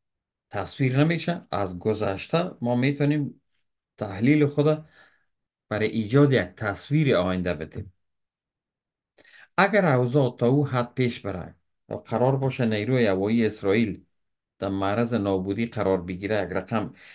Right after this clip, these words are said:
یعنی اسرائیل وا بره، از پا بیفته روسیه در از بین بردن پیشگیرانه، پیش دستانه تسلیحات اتمی اسرائیل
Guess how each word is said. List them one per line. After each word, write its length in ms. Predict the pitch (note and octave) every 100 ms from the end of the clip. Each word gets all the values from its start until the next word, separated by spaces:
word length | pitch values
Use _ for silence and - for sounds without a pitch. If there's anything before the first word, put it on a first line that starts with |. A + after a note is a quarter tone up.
| - - -
یعنی 220 | B2 A2+
اسرائیل 360 | A2+ - A2 C#3+
وا 420 | A2 G2 A#2+ C3+
بره، 460 | A#2+ F#2 F2 F2 - _ _ _ _ _ _ _ _ _ _ _ _ _ _ _ _ _ _
از 300 | - F#2+ -
پا 160 | - A#2+
بیفته 440 | B2 D#3 D3 B2
روسیه 520 | G#2+ G2 F#2+ - B2+ C3+
در 280 | F2+ G#2
از 240 | G2 G2 F#2
بین 280 | G2+ G2 F#2
بردن 500 | G2 F#2+ B2+ A2+ E2+
پیشگیرانه، 1120 | - G#2 F#2+ F#2+ G2+ G2+ F#2+ F#2+ A#2+ A#2 - _ _ _ _ _ _
پیش 320 | - A2+ - G2+
دستانه 640 | G#2 - - F2+ B2 B2+
تسلیحات 600 | A2 F#2+ F#2 G2 A2 G#2+
اتمی 440 | G2 G#2 A2 A#2+
اسرائیل 500 | G2+ - F#2 B2 C3